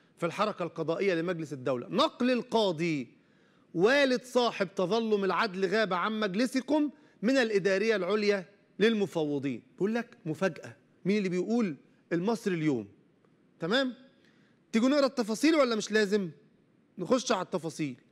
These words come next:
ادي مجلس الدولة معانا اهو. قال لك ايه بقى يا سيدي؟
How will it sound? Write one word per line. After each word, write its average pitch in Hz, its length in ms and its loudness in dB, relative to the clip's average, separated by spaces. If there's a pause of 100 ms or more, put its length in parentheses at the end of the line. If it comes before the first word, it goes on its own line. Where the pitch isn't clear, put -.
(480)
ادي 208 200 2
مجلس 190 320 -2
الدولة 180 360 -2
معانا 185 280 -2
اهو. 226 200 0 (1200)
قال 220 140 2
لك 208 160 -2
ايه 208 80 2
بقى 180 180 0
يا 170 60 -4
سيدي؟ 151 680 -4